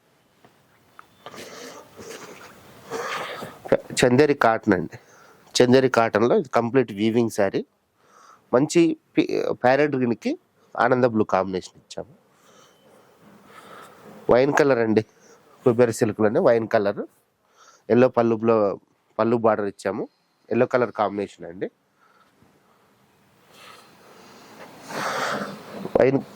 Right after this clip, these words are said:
మెజెంటా అండి, మంచి మెజెంటా కలర్‌కి ఎల్లో కాంబినేషన్ ఇచ్చాము. గ్రీన్ అండి, గ్రీన్ రెడ్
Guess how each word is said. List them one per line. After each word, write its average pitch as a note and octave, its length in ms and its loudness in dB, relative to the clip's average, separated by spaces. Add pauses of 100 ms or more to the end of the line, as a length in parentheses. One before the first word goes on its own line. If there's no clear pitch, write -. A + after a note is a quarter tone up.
మెజెంటా C#3+ 440 4
అండి, A2 160 0 (800)
మంచి B2+ 220 2 (100)
మెజెంటా A#2+ 340 4 (100)
కలర్‌కి A2 360 0
ఎల్లో A#2+ 140 0 (100)
కాంబినేషన్ G2+ 460 -6
ఇచ్చాము. A#2+ 280 -12 (2500)
గ్రీన్ D3 280 6
అండి, G#2+ 180 2 (280)
గ్రీన్ C#3+ 280 6
రెడ్ B2+ 140 4